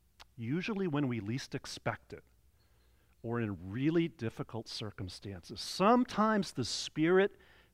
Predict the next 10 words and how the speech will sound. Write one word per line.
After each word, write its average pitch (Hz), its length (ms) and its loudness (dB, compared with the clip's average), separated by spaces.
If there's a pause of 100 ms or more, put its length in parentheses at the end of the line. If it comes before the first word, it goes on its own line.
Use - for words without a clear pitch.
(200)
breathes 165 880 -2 (600)
into 117 400 -4
us, - 540 -8 (1400)
and 95 400 -6
we 160 260 2
become 135 480 0
the 120 80 0
body 110 320 2
of - 80 -6
Christ - 720 -8